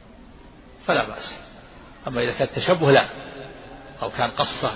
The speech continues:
تشبه قصة الكافرات، أو كان قص فاحش حتى يكون مثل شعر رأس الرجل، هذا لا،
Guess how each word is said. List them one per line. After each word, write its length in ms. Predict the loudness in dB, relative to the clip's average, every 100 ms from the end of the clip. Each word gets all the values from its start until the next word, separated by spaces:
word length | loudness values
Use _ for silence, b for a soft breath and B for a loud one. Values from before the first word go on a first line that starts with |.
| -6 -14 -14 -10 -8 -4
تشبه 300 | -2 0 0 -2 -18 -18 -12 -6
قصة 280 | -4 0 0
الكافرات، 760 | -2 -4 -2 0 6 6 6 2 -12 -14 -16 -16 -16 -16 -16 -18 -18 -18 -20 -20 -20 -20 -4 -4
أو 80 |
كان 200 | 0 0
قص 320 | 0 -2 -2 -4
فاحش 440 | -2 0 0 0 -2 -12 -16 -16 -6
حتى 120 | -2
يكون 200 | 0 0
مثل 360 | -2 -4 -4 0
شعر 300 | 0 0 -4 -8 -16 -16 -18 -20 -20 -20 -20 -20 -18 -14 -14 -14 -18 -6 0
رأس 240 | 0 2
الرجل، 400 | 4 6 6 4 0 -16 -16 -16 -18 -12 -4
هذا 200 | 0
لا، 80 | 0